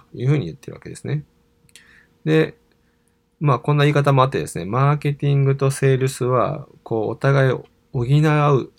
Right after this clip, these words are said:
補い合う存在ではなく、むしろ対立する考えであると言ってるんですね。だから、まあ、マーケティングをより良くするためにセールスがあるとか、セールスを助けるためにマーケティングがあるわけじゃなくて、二つともはもう反対向いてますよと、方向が。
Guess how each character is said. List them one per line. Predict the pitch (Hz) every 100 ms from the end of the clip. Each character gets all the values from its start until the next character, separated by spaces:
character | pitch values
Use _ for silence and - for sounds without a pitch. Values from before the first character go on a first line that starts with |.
| -
補 | 127
い | 123 135 143 143 143
合 | 135
う | 110
存 | - 107 107
在 | 107 101
で | 107
は | 95
な | 95
く、 | - 104
む | 120
し | 139 120
ろ | 107 120 90 -
対 | - 127 139
立 | 139 143
す | 139 131
る | 123 117 131 - _ _ _ _ -
考 | - 117 117 107
え |
で | 80
あ | 85
る | -
と | _ _ _ _ _ _ - _ _ _ _ _ _ - _ _ _ -
言 | 110
っ |
て | 104
る | 98
ん |
で | -
す |
ね。 | 127 - _ _ _ _
だ | -
か | 117
ら、 | 120 110 - _ _ _ - - _ _ -
ま | 139 120
あ、 |
マ | 120 143
ー | 147
ケ | 147
テ | 143
ィ | 143
ン |
グ | 139
を |
よ | 131
り | 131
良 | 143
く | 139
す | -
る | 120
た | 117
め | 110
に |
セ | - 120
ー |
ル | 120
ス | -
が | 117 113
あ |
る | 98
と | -
か、 | - 101
セ | - 139
ー |
ル | 135
ス | 139
を | 135
助 | 131 127 -
け |
る | 120
た | 110
め | 104
に | 101
マ | 107
ー | 113
ケ | -
テ | 123
ィ |
ン | 113
グ |
が | 110
あ |
る | 101
わ | 92
け | 95
じ |
ゃ | 87
な |
く | 95
て、 | 110
二 | - - 135
つ | -
と | 131
も | 131 131
は | 107
も | 98
う | 98
反 | - 131
対 | 135 131
向 | 127
い |
て | 123
ま | 120
す | -
よ | -
と、 | -
方 | 95 95
向 | 101 -
が。 | -